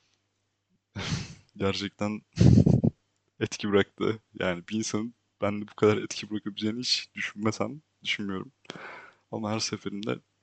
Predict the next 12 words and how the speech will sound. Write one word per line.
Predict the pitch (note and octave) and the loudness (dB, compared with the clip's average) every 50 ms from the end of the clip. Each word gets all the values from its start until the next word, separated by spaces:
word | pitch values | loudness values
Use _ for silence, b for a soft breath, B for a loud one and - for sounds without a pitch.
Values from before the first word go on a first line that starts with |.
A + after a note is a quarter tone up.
| _ - | _ -6
böyle | F#2+ F#2+ F#2+ F#2 | -6 -6 -6 -4
bir | F#2+ | -4
etki | F#2+ F#2+ - - - G2 G2 | -4 -4 -4 -6 -10 -6 -6
bırakıyor | F#2+ - - F#2+ F#2 F2+ | -6 -6 -6 -6 -6 -4
yani. | F2 - - G#2+ A2 - _ _ _ _ _ _ _ _ _ _ _ _ _ _ _ _ _ _ _ _ _ _ _ _ _ _ _ _ _ _ _ _ _ _ _ _ _ _ _ - | -4 -6 -6 -10 -12 -14 _ _ _ _ _ _ _ _ _ _ _ _ _ _ _ _ _ _ _ _ _ _ _ _ _ _ _ _ _ _ _ _ _ _ _ _ _ _ _ -2
Ama | C3 B2+ A#2+ A#2+ A2+ A2 | -2 0 0 0 -2 -2
bunun | A2+ A#2 A#2 A2+ A2+ | -4 -4 -4 -2 -2
böyle | A2+ A2+ A2 | -2 -2 0
bir | G#2+ | -2
şeyin | - - A2 G#2+ - - - | -2 -2 -4 -6 -8 -8 -8
olmayacağını | G2+ G#2 G#2 G2+ F#2+ G2 G2+ G2 G2 - _ _ - | -6 -6 -6 -6 -8 -8 -8 -10 -10 -12 _ _ -12
biliyorum. | G2 F2+ F#2+ E2+ E2+ F2+ | -8 -6 -6 -6 -6 -8